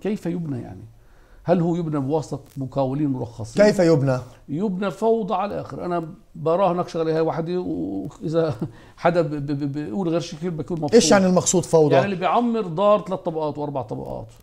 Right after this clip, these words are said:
Speaker 1: هل
Speaker 2: مم.
Speaker 1: مقاول مسجل بيعمر البيت هذا؟ هل في مدير عمل هون ب-،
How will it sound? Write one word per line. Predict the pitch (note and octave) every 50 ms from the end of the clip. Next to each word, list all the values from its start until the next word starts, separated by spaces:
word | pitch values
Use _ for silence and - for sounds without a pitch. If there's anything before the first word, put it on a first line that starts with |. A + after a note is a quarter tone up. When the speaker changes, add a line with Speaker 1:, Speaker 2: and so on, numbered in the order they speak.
| - -
Speaker 1:
هل | E3+ D#3+ D3+ D3 C3+ C#3+
Speaker 2:
مم. | D3+
Speaker 1:
مقاول | D3+ - - E3 D#3+ D#3+ D3+
مسجل | C#3+ C#3+ B2+ - D#3+ D3 C3 E3 E3+ E3
بيعمر | C#3+ C#3+ C3 C#3+ D3+ D#3 C#3+ D3
البيت | C#3+ C#3 D3+ D#3+ D3 -
هذا؟ | E3 E3 E3 E3 D3+
هل | C3+ F3 F3+ D#3+
في | - - F#3 F3+ E3+ D#3+
مدير | D3 D3+ C#3+ C#3 E3+ E3+ D3
عمل | B2 B2 D3+ E3 F3 F3 F3 D#3
هون | C#3+ D#3 E3+ F3 F3+ F3+
ب-، | E3 D3+ D3 D3 - - D3+ D3+